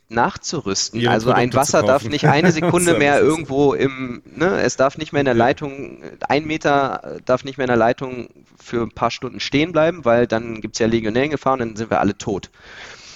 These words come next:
Speaker 1: Ähm,
Speaker 2: <laughs>
Speaker 1: ich hab, ich hab eine Zeit lang in Mexiko gelebt, da haben die schwarze Bottiche auf dem Dach, womit man duscht. Und eigentlich
Speaker 2: Ja.
Speaker 1: wird beispielsweise am Legionellen ist die größte Gefahr beim,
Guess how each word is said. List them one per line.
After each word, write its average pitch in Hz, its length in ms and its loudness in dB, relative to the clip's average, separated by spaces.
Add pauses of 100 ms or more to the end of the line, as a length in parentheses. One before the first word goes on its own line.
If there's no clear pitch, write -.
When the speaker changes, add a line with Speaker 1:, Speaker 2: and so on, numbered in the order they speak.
(460)
Speaker 1:
Ähm, 123 380 2 (100)
Speaker 2:
<laughs> - 100 -20
Speaker 1:
ich 131 180 -2
hab, 143 160 0 (120)
ich 131 140 0
hab 143 80 0
eine 143 140 -4
Zeit 143 220 2
lang 135 120 0
in 123 80 -4
Mexiko 139 440 -2
gelebt, 110 360 -2
da 110 80 4
haben 113 80 0
die 123 80 -4
schwarze 117 320 0
Bottiche 117 460 0
auf 110 100 0
dem 101 80 -14
Dach, - 380 -2 (140)
womit 104 220 -4
man 98 200 -4
duscht. 113 500 -8 (280)
Und - 140 -6
eigentlich 113 480 0
Speaker 2:
Ja. 104 80 -8
Speaker 1:
wird 101 240 -4
beispielsweise 101 1040 0
am 98 340 -4
Legionellen 104 680 0
ist - 100 -10
die - 60 -16
größte 110 320 -4
Gefahr 104 340 0
beim, 95 640 -6